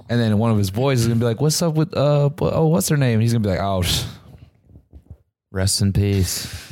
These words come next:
Speaker 1: Yeah, she, like, sucked the s-, soul out of my dick, which, you know, I, I didn't even want, she hasn't hit me back, but it's like, I didn't even, you know,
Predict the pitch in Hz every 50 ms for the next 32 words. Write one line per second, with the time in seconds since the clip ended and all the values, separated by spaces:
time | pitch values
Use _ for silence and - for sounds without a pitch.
0 | - - _ _ - - _ _ - 98 98 - - 123 117 104 92 - - -
1 | 110 101 - - - 92 - - - - - - - - - - - 120 117 113
2 | 110 104 101 98 98 101 98 98 90 110 110 104 107 113 - - 123 123 113 113
3 | 117 - 127 131 131 131 127 120 110 113 110 - 104 - 139 147 147 139 123 120
4 | 113 120 110 110 107 98 110 113 117 117 120 131 135 131 135 127 120 117 123 131
5 | 131 131 131 123 120 123 120 117 - - 127 120 104 98 104